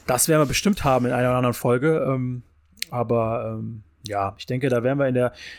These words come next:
ich weiß nicht, wie wir es jetzt machen. Wir werden wahrscheinlich eine kleine Pause einlegen nach der nächsten Folge, also nach der Saisonanalyse.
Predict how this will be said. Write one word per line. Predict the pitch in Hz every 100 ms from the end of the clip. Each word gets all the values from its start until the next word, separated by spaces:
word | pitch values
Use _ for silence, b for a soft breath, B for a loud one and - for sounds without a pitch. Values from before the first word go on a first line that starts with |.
| B
ich | 123
weiß | 170
nicht, | 190 147 - - 143
wie | 139
wir | 160
es | 156
jetzt | 139
machen. | 139 156 190
Wir | 151
werden | 135 143
wahrscheinlich | 131 151 147 -
eine |
kleine | - 143 143
Pause | 127 - 160 165 156
einlegen | 147 151 151 156 147
nach | 139
der | 135 139 135 135
nächsten | 127 139 147 - 147 139 135 135
Folge, | - - 135 135 131
also | 123
nach | 123 123
der | 127
Saisonanalyse. | 113 120 131 123 123 120 123 117 127